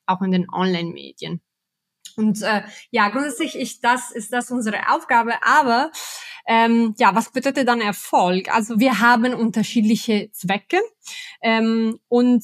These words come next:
äh, abhängig von dem Zweck der bestimmten Kampagne oder Kommunikationsinitiativen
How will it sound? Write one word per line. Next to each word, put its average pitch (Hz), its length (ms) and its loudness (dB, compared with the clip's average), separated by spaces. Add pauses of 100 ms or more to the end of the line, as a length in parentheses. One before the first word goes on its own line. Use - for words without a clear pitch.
äh, 214 220 2
abhängig 269 600 -2
von 240 300 2
dem 214 440 4
Zweck 226 340 -6
der 190 340 0
bestimmten 196 480 -4
Kampagne 196 720 2
oder 190 140 -2
Kommunikationsinitiativen 202 1500 -4